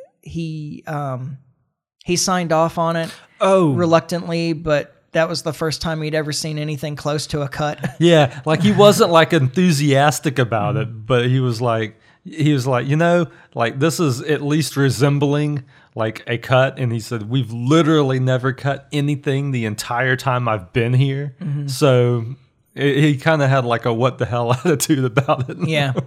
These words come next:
Speaker 1: "This is the best thing I've ever seen, so
Speaker 2: Yeah.
Speaker 1: let it go." Um,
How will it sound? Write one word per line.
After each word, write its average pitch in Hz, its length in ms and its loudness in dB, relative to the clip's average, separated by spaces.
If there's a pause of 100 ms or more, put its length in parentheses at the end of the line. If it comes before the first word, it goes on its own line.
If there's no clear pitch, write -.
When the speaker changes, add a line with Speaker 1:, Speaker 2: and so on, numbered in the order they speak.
(180)
Speaker 1:
"This 160 120 -4
is 160 80 -8
the 165 100 0
best 156 260 2
thing 156 140 -4
I've 151 140 -2
ever 147 220 0
seen, 143 420 -8
so 127 440 -6 (240)
Speaker 2:
Yeah. 98 460 -8 (420)
Speaker 1:
let 135 180 -6
it 135 80 -10
go." 131 320 -2 (460)
Um, 143 420 -4